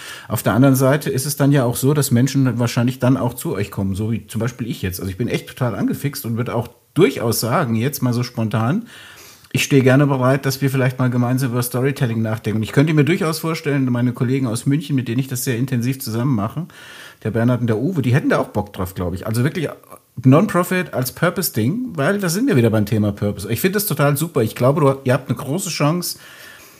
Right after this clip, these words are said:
Dinge zu kumulieren, Kompetenzen zu sammeln, einzusammeln, die euch wirklich zur Verfügung gestellt werden, weil eben das Produkt genau das Produkt ist, so wie du es beschrieben hast.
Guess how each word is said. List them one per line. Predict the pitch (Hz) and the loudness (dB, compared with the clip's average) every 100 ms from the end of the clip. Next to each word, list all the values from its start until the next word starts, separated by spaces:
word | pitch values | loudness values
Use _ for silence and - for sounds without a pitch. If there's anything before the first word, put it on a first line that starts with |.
| _ - - | _ -14 0
Dinge | 180 190 | 4 4
zu | - 147 | 2 0
kumulieren, | - 160 147 147 190 120 214 262 - _ _ _ - | 2 4 6 4 4 4 2 -2 -8 _ _ _ -2
Kompetenzen | 151 151 120 151 214 - 170 151 | 0 0 0 2 2 0 0 0
zu | - 127 | 0 2
sammeln, | 135 170 147 139 | 4 4 4 2
einzusammeln, | 104 196 202 123 123 143 | 0 0 2 2 2 2
die | 139 | 2
euch | 117 123 | 0 -2
wirklich | 143 147 139 | -4 -6 -6
zur | 143 | -4
Verfügung | 135 123 143 160 | -4 -4 -4 -2
gestellt | 147 - 135 | -4 0 0
werden, | 135 135 107 | 2 0 4
weil | 127 139 160 101 92 | 4 4 2 0 -2
eben | 117 120 117 | -2 0 0
das | 113 - | 0 -6
Produkt | 107 95 143 147 - | -6 -2 -2 -2 0
genau | 110 117 | 2 2
das | 117 117 | 0 -2
Produkt | 107 101 113 - | -4 -6 -8 -10
ist, | - | -8
so | 107 | -6
wie | |
du | 101 | -6
es | - | -8
beschrieben | - - 120 90 | -12 -8 -6 -6
hast. | 82 - | -6 -10